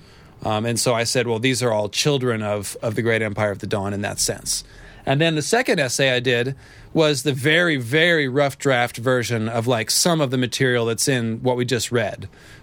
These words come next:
the, some of the original Sarnori and Jogos Nhai stuff. And I always planned on doing one more, which was primarily based on the Andals. Because the Andals, not only do we have this Hugor Hill connection,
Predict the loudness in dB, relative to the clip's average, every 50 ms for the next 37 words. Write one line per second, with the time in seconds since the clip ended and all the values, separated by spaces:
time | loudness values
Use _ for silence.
0 | -10 -4 -2 -2 0 2 2 2 2 0 0 0 0 -2 0 0 -2 -2 -2 0
1 | 0 2 2 2 0 0 0 0 0 2 2 2 0 0 -2 -2 -2 -2 -2 -2
2 | 0 0 0 0 0 -2 -2 -2 -2 -2 0 -2 -2 -2 -2 -2 -2 -2 -6 -14
3 | -18 -20 -20 -20 -20 -4 -2 2 2 2 2 4 2 2 4 2 0 -2 -4 -4
4 | 0 2 2 2 2 2 2 2 2 2 0 0 2 2 2 2 2 0 0 2
5 | 2 2 2 2 0 0 2 2 2 0 0 -2 -4 -6 -8 -10 -14 -18 -20 -18
6 | -16 -12 -2 0 0 0 2 0 0 -2 -2 -4 -10 -12 -6 0 2 4 4 4
7 | 4 4 4 4 2 2 2 2 2 2 2 0 0 0 0 0 0 -2 -2 -2
8 | 0 0 0 -2 -6 -6 -6 -6 -6 -6 -6 -8 -14 -20 -20 -20 -20 -20 -8 -2
9 | -2 0 2 2 2 2 0 -2 -2 -2 0 2 2 2 4 2 2 2 2 2
10 | 0 0 0 2 2 2 2 2 0 0 0 0 2 2 2 2 2 0 2 2
11 | 2 2 2 0 -2 -2 0 0 0 2 2 0 0 0 0 0 0 0 0 0
12 | 0 0 0 -2 -2 -2 -2 -2 -4 -4 -6